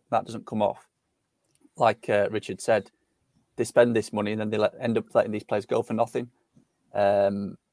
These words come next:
you know, and that's, that's the gamble they take. I love the way Brentford work. There's a lo-, lot of other clubs as well. Barnes is a good example to an extent where they buy cheap,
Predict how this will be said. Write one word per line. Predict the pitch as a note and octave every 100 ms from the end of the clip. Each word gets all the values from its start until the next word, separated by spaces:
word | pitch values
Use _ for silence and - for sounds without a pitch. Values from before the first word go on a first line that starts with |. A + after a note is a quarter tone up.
| _ _
you | C3+ A2+
know, | G#2 G#2
and | A#2
that's, | B2+ -
that's | C3+
the | B2+
gamble | B2 A#2+ A#2
they | G#2+
take. | - B2+ A2+ _ -
I | B2+
love | B2 A#2
the | -
way | A2 A2
Brentford | A2 G#2+ G#2 F#2+
work. | G2 G2+ - - _ _ _ -
There's | A2
a |
lo-, | A#2+ A#2+
lot | A2
of | G#2+
other | G#2+ G#2
clubs | - G2
as | G#2 G#2+
well. | G#2
Barnes | A#2+ A#2 G#2+
is | F2+
a | - -
good | A2+
example | G#2+ A#2 A2 - A2+ G2 - - - - - -
to | B2+
an | A2+
extent | - - A#2 A2
where | G#2+ G#2
they |
buy | G#2 A#2 G#2+
cheap, | G2+ - G#2+ G#2